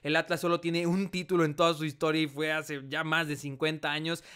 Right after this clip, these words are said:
así que tu trabajo si tomas al Atlas sería, pues, darle un título, ¿no? Armar al Atlas para darles un título,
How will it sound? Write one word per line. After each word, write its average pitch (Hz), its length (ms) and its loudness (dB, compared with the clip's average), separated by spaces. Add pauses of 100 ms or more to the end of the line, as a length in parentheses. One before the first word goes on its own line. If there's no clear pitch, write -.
así 143 200 -6
que 160 260 0
tu 151 220 -6
trabajo 151 400 0
si 143 100 -6
tomas 147 260 -2
al 156 120 2
Atlas 160 200 -2
sería, 147 320 -2
pues, 135 120 -8
darle 165 200 2
un 175 120 -4
título, 160 340 -2
¿no? 151 100 2
Armar 151 240 0
al 147 140 2
Atlas 151 320 -2
para 135 140 -2
darles 151 340 -2
un 180 160 -6
título, 226 400 2